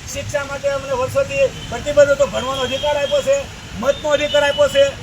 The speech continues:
એને તમે રાજા બની શકીએ છીએ અને અમે રાજા બનીએ છીએ, એટલે તમને બે ત્રણ ટકા આવવાની ભાઈ તકલીફ પડે છે,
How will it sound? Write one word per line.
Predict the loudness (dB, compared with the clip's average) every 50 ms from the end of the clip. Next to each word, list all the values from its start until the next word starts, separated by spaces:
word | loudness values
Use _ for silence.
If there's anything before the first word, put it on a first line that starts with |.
| -14 -10 -8 -6
એને | -6 -4
તમે | -4 -2 -2 0
રાજા | 0 0 0 0 0 -2
બની | -2 -2 -2 -2 -4 -2
શકીએ | -4 -8 -6
છીએ | -4 -4 -4 -4
અને | -4 -6 -12 -12 -8 -4 -4
અમે | -2 0 0 4
રાજા | 4 4 6 6 4 4
બનીએ | 4 2 0 -2 -2
છીએ, | -2 -2 0 0
એટલે | 0 0 -2 -6 -6 0 0 2
તમને | 2 4 4 4 4
બે | 4 4
ત્રણ | 4 4 0 0
ટકા | 0 -2 0 2
આવવાની | 0 0 0 2
ભાઈ | 2 0
તકલીફ | 2 0 -4 -4 -2 -4 0 4
પડે | 6 6 6 6
છે, | 6 6